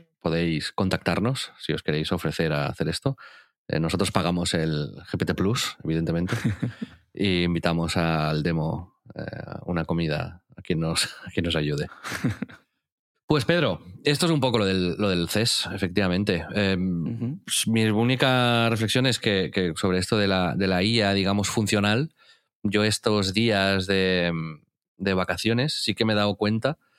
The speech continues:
Speaker 1: que mucha gente cercana a mí, en mi entorno, eh, está empezando a usar la I A ya de, o sea, integrarla de manera muy natural en su trabajo para tareas, mm, no importantes, digamos, ¿no?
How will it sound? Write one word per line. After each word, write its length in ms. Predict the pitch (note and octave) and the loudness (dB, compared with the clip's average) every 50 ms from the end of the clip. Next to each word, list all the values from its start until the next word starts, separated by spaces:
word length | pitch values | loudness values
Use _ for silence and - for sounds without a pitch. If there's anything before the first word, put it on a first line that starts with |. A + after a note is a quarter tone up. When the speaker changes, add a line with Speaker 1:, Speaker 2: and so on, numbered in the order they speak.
| _ _ _ _ _ _ _ _ | _ _ _ _ _ _ _ _
Speaker 1:
que 140 | - A2 G2 | 0 2 2
mucha 320 | F#2+ G2 G#2 G#2 - B2 | 2 2 2 2 2 0
gente 500 | A2 - A#2 G#2+ G#2+ G2+ G#2+ G#2+ G#2 G#2 | 2 2 2 2 2 2 2 2 2 2
cercana 380 | G2+ A2 G2 F#2+ - G2 G2 G2 | 2 0 0 2 0 0 2 2
a 40 | F#2+ | 2
mí, 200 | G2+ A#2 B2 A#2 | 2 2 2 2
en 100 | G2+ G2 | 2 2
mi 60 | G2 | 0
entorno, 560 | F#2+ F2+ G2+ G#2+ G#2+ A#2+ B2+ B2 A#2 G#2 - - D2 - - - | 2 2 0 0 2 0 0 0 0 -2 -2 -6 -12 -16 -14 -8
eh, 120 | C#2+ D#2 D#2 | -6 -4 -4
está 160 | F#2 - - | -2 0 0
empezando 380 | G#2+ A2 G#2+ G#2 G#2+ G#2+ G#2+ G#2+ | 0 0 0 0 0 2 2 0
a 20 | |
usar 240 | G2+ - G#2 G2 F#2+ | 0 0 0 0 2
la 100 | G2 F#2+ | 2 2
I 160 | F#2+ G2 G#2 | 2 2 2
A 80 | A2 A2 | 2 2
ya 240 | G2+ F#2+ F#2+ G2 G#2 | 2 2 2 2 2
de, 140 | G#2+ G#2+ G2+ | 2 0 0
o 720 | F#2+ - _ - - _ _ _ _ _ - - - - | -2 -4 _ -20 -20 _ _ _ _ _ -12 -10 -8 -8
sea, 120 | - - - _ - | -8 -8 -10 _ -6
integrarla 600 | - B2+ A#2 G#2+ A#2+ G#2+ A#2 B2 C3 C3+ D3+ D#3 C3+ | -2 -2 0 2 2 2 2 2 2 2 2 2 2
de 80 | B2 | 2
manera 320 | A2+ A#2 A2+ A#2+ B2 C#3 C3 | 2 2 2 2 2 2 2
muy 160 | B2+ C3 B2+ | 2 2 2
natural 520 | C3 A#2 A#2 A2 G#2+ A2+ B2+ C#3+ D3+ D#3 - _ - - - - _ _ _ _ | 2 2 2 2 2 2 2 0 0 -2 -6 _ -20 -20 -20 -20 _ _ _ _
en 140 | G#2 G#2 F#2+ | -2 -2 0
su 140 | - G#2+ | 0 0
trabajo 580 | F2+ F2+ F2 F#2 G#2+ B2 A#2+ - B2 D#3+ G3 - _ | 0 2 2 2 2 2 2 2 0 0 -2 -2 _
para 380 | A2+ G2+ F#2+ F#2 F#2 F2+ F2+ F2 | 0 2 2 2 2 2 2 2
tareas, 880 | - F2+ F2 F#2 F#2+ G2+ G#2 G#2+ G#2+ G#2 G2+ G2+ F#2+ F#2 F2 - - - - | 2 2 2 2 2 2 2 2 4 2 2 2 2 0 0 -2 -6 -8 -10
mm, 320 | - C#2 E2+ - E2 - D3+ - _ _ _ _ _ _ _ _ _ _ _ _ _ _ _ _ - - - _ _ _ _ _ - - - - _ - | -6 -4 -4 -2 -2 -4 -8 -10 _ _ _ _ _ _ _ _ _ _ _ _ _ _ _ _ -16 -16 -16 _ _ _ _ _ -8 -8 -8 -8 _ -2
no 260 | F#2+ G2+ G2 G#2 A2 | 0 0 2 2 2
importantes, 640 | A2+ A2 G#2 G2+ F2 F2 - E2 D#2 C#2 - - - | 2 2 2 0 0 0 0 0 0 -2 -4 -6 -6
digamos, 360 | E2+ E2+ F2 E2+ - - - | -6 -6 -4 -6 -6 -4 -2
¿no? 160 | G2+ C3+ E3+ | -2 -2 -2